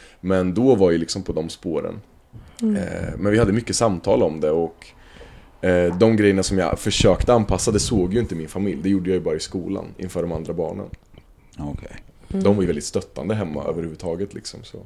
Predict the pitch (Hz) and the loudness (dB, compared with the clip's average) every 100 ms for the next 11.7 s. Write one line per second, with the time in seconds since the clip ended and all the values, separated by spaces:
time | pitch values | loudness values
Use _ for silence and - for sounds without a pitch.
0 | - - 85 - 98 - 87 85 - - | -14 -12 -12 -6 -6 -4 -4 -4 -6 -16
1 | - - - - 131 131 113 104 92 87 | -20 -20 4 12 12 12 8 10 10 10
2 | 87 87 101 85 80 - 90 - - - | 10 10 10 8 6 4 2 0 -14 -20
3 | - - - - - - - - - - | -20 -20 -20 -20 -20 -18 -12 -10 -12 -14
4 | - - - 113 120 120 123 - - - | -14 -14 -12 0 4 6 4 0 -12 -2
5 | 113 123 139 - 160 - 180 147 110 110 | 0 2 0 0 0 0 2 2 6 6
6 | 107 98 95 98 98 92 87 98 90 92 | 6 4 2 4 6 6 6 2 4 2
7 | 87 92 139 180 123 107 92 90 - 98 | 2 4 6 6 4 0 0 -4 -2 2
8 | 104 113 107 98 - 95 104 131 - 101 | 4 6 4 2 -2 -2 -2 -4 -4 -2
9 | 92 87 87 90 85 82 82 82 - _ | 0 0 -2 -2 -4 -6 -6 -8 -12 _
10 | - - - 95 92 90 92 98 95 135 | -20 -14 2 4 6 4 4 4 4 4
11 | 139 147 123 - - 78 85 | 2 0 -2 0 -4 -4 -6